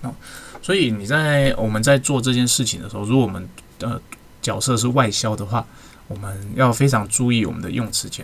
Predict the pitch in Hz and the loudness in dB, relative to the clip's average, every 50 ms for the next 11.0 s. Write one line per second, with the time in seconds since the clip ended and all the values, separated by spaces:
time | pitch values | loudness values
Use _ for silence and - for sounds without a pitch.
0 | - - - - 107 113 113 113 110 110 - - 175 160 139 127 123 123 - - | -8 -8 -8 -6 -8 -8 -10 -10 -12 -10 -6 -4 -2 0 0 0 0 0 -2 -2
1 | 113 127 135 - 98 82 - - - - 107 107 107 110 101 - 123 127 127 - | -2 -2 -2 -4 -6 -6 -6 -8 -6 -4 -4 -2 -2 -2 -2 0 0 0 0 0
2 | 139 131 - 139 131 113 110 - 143 165 190 - - 131 123 - - - - - | 0 0 0 0 -2 -2 -2 -2 -4 -4 -2 -4 -4 -6 -8 -10 -16 -18 -18 -18
3 | - - - - - 151 135 123 147 135 104 95 - - 120 104 - - 110 110 | -18 -18 -20 -8 -4 -2 0 2 2 0 0 -2 -4 -6 -6 -6 -4 -6 -6 -4
4 | 113 - 113 104 - 104 107 110 - 123 113 - - 87 - - - 107 98 87 | -4 -4 -6 -6 -6 -8 -8 -8 -8 -6 -6 -6 -8 -8 -10 -8 -8 -8 -6 -6
5 | - 98 107 123 - - - - - - - - - - - - - 120 - 120 | -8 -10 -10 -12 -16 -18 -20 -20 -20 -20 -20 -20 -20 -20 -20 -16 -14 -14 -14 -14
6 | - - - - - - 131 123 123 120 117 117 113 110 107 107 - 135 120 - | -16 -20 -20 -20 -6 0 2 4 6 6 6 4 4 2 2 0 -2 -2 0 0
7 | - 113 120 131 117 101 87 87 113 101 107 104 98 - 92 87 95 95 - 107 | 0 0 2 0 0 -2 -4 -6 -8 -6 -6 -6 -6 -6 -8 -8 -8 -10 -10 -10
8 | 101 101 - - - - - 123 123 - - - 113 104 107 107 - - 110 - | -6 -6 -6 -6 -8 -12 -16 -18 -12 -10 -8 -6 -4 -6 -4 -4 -4 -6 -6 -8
9 | - - - - - - - 143 127 117 110 107 107 110 107 85 85 - - - | -12 -16 -20 -20 -20 -10 -2 0 2 2 2 0 -2 -2 -4 -4 -4 -4 -4 -2
10 | 127 110 - - - - - - - - - - - - - - - - 110 - | -4 -4 -4 -4 -4 -4 -6 -8 -12 -16 -18 -20 -20 -20 -20 -20 -18 -16 -16 -16